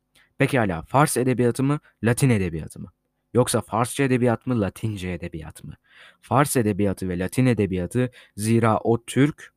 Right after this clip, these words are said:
dili kendince başkalaştırmamış,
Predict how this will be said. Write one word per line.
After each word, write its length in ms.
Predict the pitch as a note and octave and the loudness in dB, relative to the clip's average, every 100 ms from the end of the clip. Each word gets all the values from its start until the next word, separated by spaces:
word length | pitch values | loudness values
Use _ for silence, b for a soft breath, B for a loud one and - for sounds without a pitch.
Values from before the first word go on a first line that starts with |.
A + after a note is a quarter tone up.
| _ - | _ -18
dili 360 | F#2+ G#2+ C3 B2+ | -8 0 2 2
kendince 640 | A2 G#2+ A2+ C3 A2 G2+ | 0 0 0 0 0 0
başkalaştırmamış, 1040 | G2 - G2 G2 G2 - A#2 G2 G#2 - | -2 -4 -4 -4 -4 -4 -2 0 -2 -4